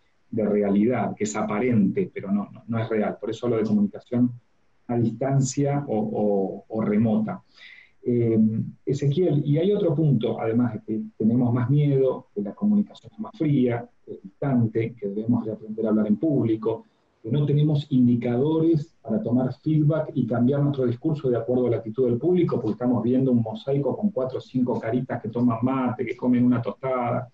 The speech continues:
se hace difícil. El otro punto es que en el lenguaje, en la oratoria presencial, tenemos el lenguaje gestual.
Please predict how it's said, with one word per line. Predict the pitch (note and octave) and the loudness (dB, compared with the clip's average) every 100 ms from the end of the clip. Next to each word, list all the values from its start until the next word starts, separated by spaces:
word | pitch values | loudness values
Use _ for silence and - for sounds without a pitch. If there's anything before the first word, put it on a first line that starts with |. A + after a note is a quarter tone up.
| _ _ _ _ _ - | _ _ _ _ _ -6
se | |
hace | D3 C#3 | -4 0
difícil. | C3 B2 A#2+ G#2 - G2 - _ _ _ _ _ _ _ | 2 2 2 0 2 0 -2 _ _ _ _ _ _ _
El | D#3+ G3+ | 0 0
otro | G3+ G3+ | 2 0
punto | G#3+ A3 G3+ G3+ | 2 4 4 2
es | D3 - | 0 0
que | E3+ F#3 - _ _ _ _ _ _ - | 2 2 0 _ _ _ _ _ _ -4
en | D3+ D3 | 0 2
el | C#3+ | 2
lenguaje, | C#3+ D3+ G3 F#3 G#3+ G3+ - - _ _ - | 2 2 0 0 0 0 0 -6 _ _ -2
en | D3 - C3+ | -2 0 0
la | C3 | 0
oratoria | C3 B2 F#3 E3 | 0 0 0 0
presencial, | C#3 A#2+ C3 B2 - E3+ A2 A#2+ B2 - _ _ _ _ _ _ - | -2 0 2 2 2 -2 -2 -2 -4 -12 _ _ _ _ _ _ -4
tenemos | B2+ D3+ D3+ | 2 2 2
el | A#2+ | 0
lenguaje | A#2+ D3 D3 | 2 2 0
gestual. | C#3+ A#2+ - G#2 F#2+ | -2 -2 -2 -2 -2